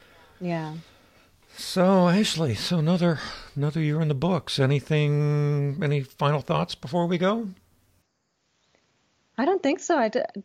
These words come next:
Speaker 1: this year was, uh, this past year, twenty nineteen, was a really good year for the magazine. I feel we, like we had some really amazing photographers and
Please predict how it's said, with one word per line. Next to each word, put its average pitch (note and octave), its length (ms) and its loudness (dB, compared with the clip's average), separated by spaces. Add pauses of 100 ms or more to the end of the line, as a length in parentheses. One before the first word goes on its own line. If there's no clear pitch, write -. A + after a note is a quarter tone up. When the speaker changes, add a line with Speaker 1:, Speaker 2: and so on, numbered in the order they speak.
Speaker 1:
this C4+ 240 -2
year D4 160 0
was, B3 320 0
uh, G3 260 -4
this A#3 160 -6
past - 320 -4
year, G3 320 -2
twenty G3+ 240 -2
nineteen, F#3 480 0
was E3+ 300 -2 (160)
a F3+ 200 0
really A3 300 0
good B3+ 240 -2
year G#3+ 400 -2 (300)
for G3 120 -4
the F3+ 100 -2
magazine. F3 440 -2
I E3+ 100 -6
feel F#3 180 -4
we, F3+ 120 -2 (220)
like F3+ 180 -2
we F3+ 100 0
had F#3 160 -2
some F3 300 -4 (640)
really A#3 220 2
amazing G#3 360 0
photographers F#3+ 920 -2
and D#3 580 -8